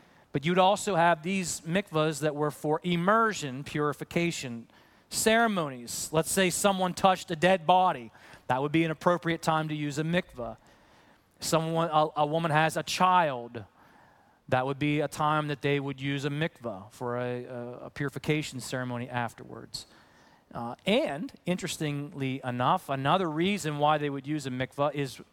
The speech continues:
when a bride is getting married. So it's very possible that that's why these things were,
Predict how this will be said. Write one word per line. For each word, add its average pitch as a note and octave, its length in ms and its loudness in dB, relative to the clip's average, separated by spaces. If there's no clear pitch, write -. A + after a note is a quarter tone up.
when C#3 160 -2
a B2+ 40 -4
bride C#3 600 2
is D#3 180 -4
getting C3 580 -4
married. A#2 600 -6
So C3 100 -8
it's A#2 100 -8
very D3 200 0
possible C#3+ 760 0
that B2 160 -4
that's C3+ 280 0
why B2+ 300 -2
these B2 240 -10
things B2 400 -8
were, A#2 200 -6